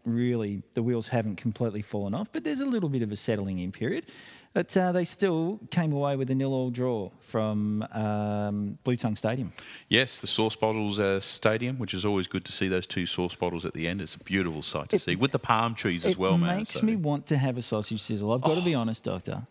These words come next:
Speaker 1: It
Speaker 2: totally
Speaker 1: makes
Speaker 2: does.
Speaker 1: me want to grab some, get, fire up the barbecue, cook some sausages,
Speaker 2: Yeah,
Speaker 1: and
Speaker 2: have
Speaker 1: cook
Speaker 2: some
Speaker 1: some
Speaker 2: burnt
Speaker 1: sauce.
Speaker 2: burgers and sausages.
Speaker 1: Exactly.
Speaker 2: You gotta burn 'em to a crisp, or it's not a barbie,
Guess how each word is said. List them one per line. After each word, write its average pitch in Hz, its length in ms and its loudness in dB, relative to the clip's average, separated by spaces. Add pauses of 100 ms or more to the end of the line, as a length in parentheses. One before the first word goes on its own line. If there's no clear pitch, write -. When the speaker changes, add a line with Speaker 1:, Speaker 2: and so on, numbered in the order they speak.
(160)
Speaker 1:
It 143 100 6
Speaker 2:
totally 160 220 4
Speaker 1:
makes 165 260 0
Speaker 2:
does. 170 100 0
Speaker 1:
me 156 60 2
want 120 300 0
to 123 100 0
grab 107 360 2
some, 110 280 0
get, 123 480 -2
fire 180 260 4
up 170 140 -6
the 127 40 -2
barbecue, 107 480 0
cook 180 240 0
some 143 140 -2
sausages, 95 480 -2
Speaker 2:
Yeah, 80 100 -2
Speaker 1:
and 110 180 0
Speaker 2:
have 151 100 4
Speaker 1:
cook 139 80 -2
Speaker 2:
some 113 160 2
Speaker 1:
some 110 100 4
Speaker 2:
burnt 107 200 2
Speaker 1:
sauce. - 20 -20
Speaker 2:
burgers 95 340 2
and 87 100 -2
sausages. 104 640 -4
Speaker 1:
Exactly. 143 460 0
Speaker 2:
You 107 40 0
gotta 160 180 2
burn 120 220 4
'em 104 80 0
to 95 180 0
a 87 40 0
crisp, - 340 0
or 87 100 2
it's 80 100 -4
not 92 80 2
a 80 40 -2
barbie, 80 380 0